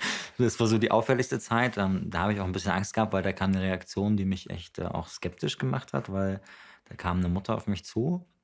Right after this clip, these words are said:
Ich steig grad ins Auto ein und sagt, „Ja, lass mal gucken.“ Guckt rein, hat so ge-, geschaut und gesagt, und dann sagt sie so scherzhaft, beiläufig,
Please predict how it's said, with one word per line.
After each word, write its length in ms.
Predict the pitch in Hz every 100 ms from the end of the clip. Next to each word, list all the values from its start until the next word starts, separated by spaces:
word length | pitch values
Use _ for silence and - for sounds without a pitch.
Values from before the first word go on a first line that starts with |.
| -
Ich 200 | - -
steig 220 | - 90 87
grad 120 | 92
ins 140 | 92 90
Auto 220 | 101 131
ein 180 | 120 101
und 80 |
sagt, 200 | 90 -
„Ja, 140 | 87 95
lass 140 | - 104
mal 80 |
gucken.“ 480 | 95 127 127 214 220 - -
Guckt 280 | - 101 -
rein, 420 | 90 107 143 143
hat 120 | 113
so 140 | - 95
ge-, 220 | 90 90 - -
geschaut 360 | - 92 110
und 80 | 131
gesagt, 200 | 110 113
und 380 | - - - -
dann 80 | 95
sagt 200 | 95 120 -
sie 100 | 123
so 320 | 120 120 120 - _ _ _ -
scherzhaft, 840 | - 120 185 - 120 165 - - _
beiläufig, 720 | 95 127 113 107 117 147 -